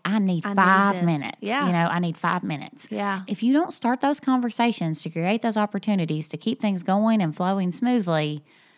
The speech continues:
Speaker 2: Yeah.
Speaker 1: it's not gonna work.
Speaker 2: It's not gonna
Speaker 1: You
Speaker 2: work.
Speaker 1: know? So this can just go a lot of ways when you're talking about creating opportunity. Creating opportunity for others,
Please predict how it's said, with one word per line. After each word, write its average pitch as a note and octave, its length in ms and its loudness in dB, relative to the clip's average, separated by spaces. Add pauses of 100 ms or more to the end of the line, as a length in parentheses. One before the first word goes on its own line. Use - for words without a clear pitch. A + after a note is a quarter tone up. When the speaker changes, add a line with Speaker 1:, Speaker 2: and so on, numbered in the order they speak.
(140)
Speaker 2:
Yeah. G3 300 -8 (760)
Speaker 1:
it's G3 300 -10
not A#3+ 140 -2
gonna A#3 120 0
work. C4 220 -2
Speaker 2:
It's - 140 -8
not G3 180 -6
gonna F#3 140 -6
Speaker 1:
You F3+ 60 -6
Speaker 2:
work. G3+ 100 2
Speaker 1:
know? B3 280 4
So A#3+ 380 2
this C4+ 180 -4
can C#4+ 200 2
just A#3+ 180 -2
go A3 380 2 (280)
a F3+ 140 0
lot A3 300 2
of F3 100 -2
ways F#3+ 300 2
when E3 80 -2
you're E3 80 -2
talking F3 180 0
about - 160 -2
creating F3 300 0
opportunity. E3+ 560 0 (280)
Creating C4 300 0
opportunity G3 480 -2
for - 180 -6
others, A3+ 480 0